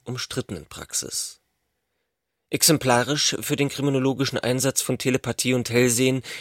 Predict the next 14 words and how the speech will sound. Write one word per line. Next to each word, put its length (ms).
steht 320
ein 120
Fall 300
der 120
Staatsanwaltschaft 920
Freiburg, 640
die 440
damals 680
im 200
Gebäude 400
des 260
Amtsgerichts 1040
untergebracht 800
war. 260